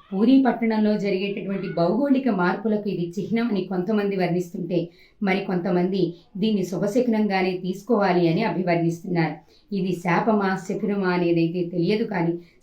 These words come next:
సంఘటన మాత్రం ప్రస్తుతానికి చర్చనీయాంశంగా మారింది. ఇది భవిష్యత్ కాలంలో రాబోయేటటువంటి ఉపద్రవాలను సూచిస్తుందా, లేకపోతే భవిష్యత్తులో జరగబోయేటటువంటి శుభ సూచికల్ని చెప్తుందా? చూద్దాం.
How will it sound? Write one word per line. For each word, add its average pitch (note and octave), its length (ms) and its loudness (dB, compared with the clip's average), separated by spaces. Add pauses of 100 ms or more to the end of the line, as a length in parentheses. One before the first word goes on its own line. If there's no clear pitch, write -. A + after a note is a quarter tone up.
సంఘటన A#3 420 4 (120)
మాత్రం G3 360 -2
ప్రస్తుతానికి F3 640 -2 (160)
చర్చనీయాంశంగా F3+ 920 0 (100)
మారింది. D#3+ 380 -2 (340)
ఇది G#3+ 180 0 (140)
భవిష్యత్ A3+ 480 0
కాలంలో G#3+ 340 2 (100)
రాబోయేటటువంటి F#3 720 -2
ఉపద్రవాలను F#3+ 840 -2
సూచిస్తుందా, F3 580 -2 (480)
లేకపోతే B3+ 480 2 (160)
భవిష్యత్తులో A#3+ 580 2 (120)
జరగబోయేటటువంటి G#3+ 960 0
శుభ G3 260 -4
సూచికల్ని A3+ 680 0
చెప్తుందా? F3 480 -2 (400)
చూద్దాం. F3 400 0